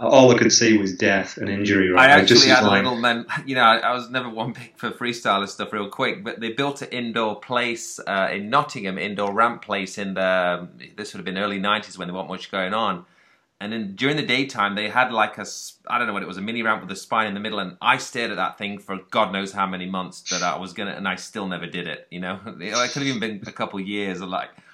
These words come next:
Speaker 2: I never did it, and I always thought, "I can," and then I always thought, "You know what, I can't," you know? So
Speaker 1: <laughs>
Speaker 2: that's my thing on
Speaker 1: Well, that,
Speaker 2: spines
Speaker 1: that
Speaker 2: anyway. <laughs>
Speaker 1: that gives me hope, right? Because I, I,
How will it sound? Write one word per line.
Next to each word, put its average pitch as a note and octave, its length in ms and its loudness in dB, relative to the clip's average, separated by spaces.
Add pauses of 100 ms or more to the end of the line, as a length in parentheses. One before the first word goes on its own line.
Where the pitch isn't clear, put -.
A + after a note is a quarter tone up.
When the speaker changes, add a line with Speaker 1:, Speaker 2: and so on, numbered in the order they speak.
(120)
Speaker 2:
I G#2 120 -6
never G#2+ 360 0
did G2+ 200 -2
it, F#2 100 -6
and F#2 100 -10
I F#2 100 -2
always G#2 260 -4
thought, G#2+ 260 -4
"I F#2+ 80 -6
can," G#2 300 -2
and G2+ 100 -2
then G2 80 -4
I G2+ 40 -2
always G2 200 -4
thought, F#2+ 180 -8
"You G2+ 80 -6
know G2 120 -4
what, F#2+ 180 -6
I - 60 -16
can't," E2 340 -6 (100)
you F2+ 120 -12
know? F2 140 -10 (120)
So F#2+ 240 -8 (300)
Speaker 1:
<laughs> - 300 -4
Speaker 2:
that's A#2 180 0
my A#2 100 0
thing G#2 200 0
on F2+ 40 -2
Speaker 1:
Well, C3 80 10
that, C3+ 300 10
Speaker 2:
spines B2 100 2
Speaker 1:
that G2+ 80 -4
Speaker 2:
anyway. F#2+ 340 -6
<laughs> E3+ 440 -2 (480)
Speaker 1:
that C3 160 6
gives C#3 180 8
me A#2+ 140 6
hope, B2+ 260 8
right? G2+ 220 -2
Because G2+ 240 -2
I, A#2+ 220 4 (240)
I, A#2+ 180 0